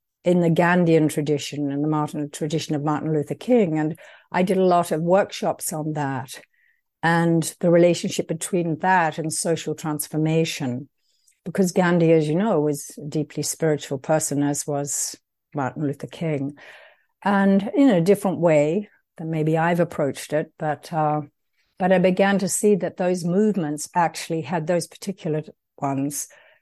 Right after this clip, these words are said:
had a spiritual basis. So I threw myself into that. And then, uh, I can't remember, I think it was in two thousand nineteen or two, no, it was in two thousand and twenty.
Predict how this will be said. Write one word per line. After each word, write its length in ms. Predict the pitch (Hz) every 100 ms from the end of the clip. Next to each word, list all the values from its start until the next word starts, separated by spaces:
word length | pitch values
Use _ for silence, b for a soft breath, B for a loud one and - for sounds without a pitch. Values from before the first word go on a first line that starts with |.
| _
had 240 | - 208 202
a 40 |
spiritual 480 | - - 185 175 143
basis. 760 | 143 147 147 - - - - - _ _ _ _ _ _ _ _ -
So 240 | - 180
I 280 | 170 151 135 - _
threw 240 | - 160
myself 440 | 160 147 143 143 135
into 240 | 139 131
that. 320 | 147 175 170
And 180 | 147 143
then, 380 | 156 160 160 160 B B B _ _ _ _ _ _ _ _ _ _ _ _
uh, 280 | 147 135 120
I 180 | - -
can't 200 | - 139
remember, 220 | 175 202
I 160 | 359
think 160 | 196 214
it 20 |
was 160 | 160 143
in 180 | 127 131
two 240 | - 151
thousand 560 | 143 147 147 143 151 147
nineteen 640 | 151 147 147 - 208 214
or 60 | 156
two, 160 | -
no, 160 | 190 190
it 80 | 165
was 160 | 156
in 80 | 160
two 160 | - 196
thousand 440 | - 160 160 -
and 140 | 156 151
twenty. 560 | - 170 175 208 214